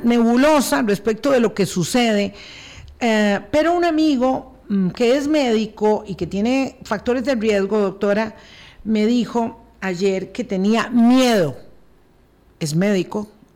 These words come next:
y tiene factores de riesgo, y me dice, "Es que tengo miedo porque muchos podemos,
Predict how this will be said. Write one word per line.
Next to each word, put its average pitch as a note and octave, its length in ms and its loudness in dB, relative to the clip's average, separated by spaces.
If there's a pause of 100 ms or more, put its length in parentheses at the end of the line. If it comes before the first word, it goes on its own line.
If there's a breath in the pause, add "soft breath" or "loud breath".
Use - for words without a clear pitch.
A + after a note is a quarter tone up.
y E3 60 -10
tiene D#3+ 200 -4
factores D#3+ 360 -6
de F3 100 -4
riesgo, F#3 300 -4
y F3+ 60 -4
me F3 100 -4
dice, E3+ 280 -8
"Es G#3+ 120 -2
que C4 120 -2
tengo B3 280 2
miedo C4 380 2
porque F#3 260 -2
muchos F#3+ 300 0
podemos, A3+ 680 0